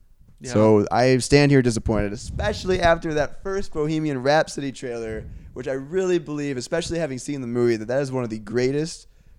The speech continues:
Speaker 2: trailers ever created, because it looks like the greatest movie ever made <clears throat> in that trailer.
Speaker 1: Yeah.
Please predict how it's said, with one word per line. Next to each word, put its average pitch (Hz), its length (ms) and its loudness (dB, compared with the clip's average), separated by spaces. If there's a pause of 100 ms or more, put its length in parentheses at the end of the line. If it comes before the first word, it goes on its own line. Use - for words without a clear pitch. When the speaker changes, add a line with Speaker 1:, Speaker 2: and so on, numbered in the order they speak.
(120)
Speaker 2:
trailers 131 400 2
ever 113 260 0
created, 95 600 -2 (240)
because 123 180 0
it 127 80 -2
looks 170 220 4
like 143 240 -2
the 127 100 -6
greatest 117 400 0
movie 110 260 0
ever 92 140 0
made 69 300 -2 (140)
<clears throat> - 120 -18
in 185 720 -6
that 92 140 -6
trailer. - 340 -14 (580)
Speaker 1:
Yeah. 127 420 -12